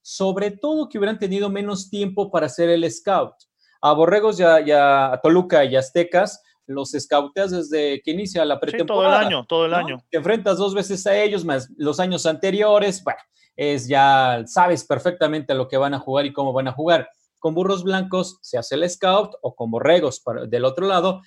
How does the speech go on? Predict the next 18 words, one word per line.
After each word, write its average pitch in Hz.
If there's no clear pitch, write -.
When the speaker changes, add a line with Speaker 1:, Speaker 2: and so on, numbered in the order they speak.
Speaker 1:
pero 131
con 143
menor 151
tiempo 170
para 127
prepararlo, 135
y 135
creo 135
que 135
se 127
hubiera 123
abierto 139
la 120
ventana 120
para 131
tener 127
más 131
puntos. 120